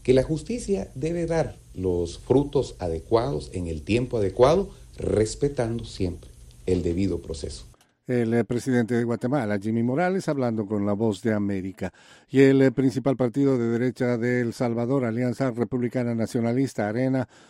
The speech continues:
Speaker 2: parece encaminado a conseguir el control de la Asamblea Legislativa, casi duplicando en votos al oficialista F M L N de la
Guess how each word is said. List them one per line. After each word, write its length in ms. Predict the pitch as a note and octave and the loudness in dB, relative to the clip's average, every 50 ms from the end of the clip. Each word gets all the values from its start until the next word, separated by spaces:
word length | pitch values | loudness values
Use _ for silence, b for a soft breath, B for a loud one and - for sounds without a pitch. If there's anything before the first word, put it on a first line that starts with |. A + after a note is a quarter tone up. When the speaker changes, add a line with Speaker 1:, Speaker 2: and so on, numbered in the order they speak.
| b b | b b
Speaker 2:
parece 300 | _ A#2+ A2+ C3 B2 D3 | _ 0 0 2 2 2
encaminado 460 | C#3+ B2 - C3+ C3 C3 C3 C3+ C3+ C3+ | 0 2 2 0 2 2 2 4 2 2
a 40 | |
conseguir 440 | A#2+ C3+ C3+ B2 - C#3 B2 C3 B2+ | 2 0 -2 0 0 0 2 2 2
el 100 | B2+ A#2+ | 0 0
control 400 | - C3 A#2+ A2+ B2+ C#3 C#3+ D3 | 0 0 -2 0 2 2 2 2
de 80 | C3+ B2 | 2 2
la 100 | A#2 A2+ | 0 -2
Asamblea 380 | G#2 - A#2+ A2+ B2 B2+ B2 | -2 -2 -2 -2 0 -2 0
Legislativa, 720 | B2 B2 A2 B2 A#2+ A2+ B2 A#2+ - D3+ C#3+ C3 C3 B2+ b b b b b b | -2 -2 -2 -2 -2 0 0 0 2 2 2 2 2 0 b b b b b b
casi 280 | b - D3+ C3+ - D3+ | b -2 -2 0 2 2
duplicando 500 | C#3 C#3 C3+ C#3+ C3 D3 D3+ D#3+ D#3+ D#3 | 0 2 0 -2 0 2 2 2 4 2
en 140 | D3+ C#3+ C#3 | 2 2 4
votos 400 | C#3+ D3 C#3+ - D#3 C#3+ - D3 | 2 2 2 4 0 0 2 2
al 100 | C#3 C#3 | 2 2
oficialista 840 | C3+ - - C#3+ - - C#3 C3 C3+ D3+ D3 - _ - D3 D3 - _ | 2 0 -2 -4 0 0 0 2 2 2 0 -2 _ 0 0 0 0 _
F 440 | - E3 D3+ - - D3 C#3 C#3+ _ | -2 -2 -2 0 0 -2 -2 -2 _
M 340 | - D3 C#3 C#3 C#3 C3+ - _ | -4 -2 0 0 0 0 -2 _
L 360 | - D3+ C#3+ C#3+ C#3+ C3+ - _ | -4 -2 -2 0 0 -2 -4 _
N 440 | - - D3 D3 D3 C#3 B2+ A#2+ A2 | -4 -2 0 0 0 0 0 0 -2
de 160 | G2+ G#2+ A2+ | 0 -2 -2
la 180 | A2 A2 G#2+ - | 0 0 -2 -4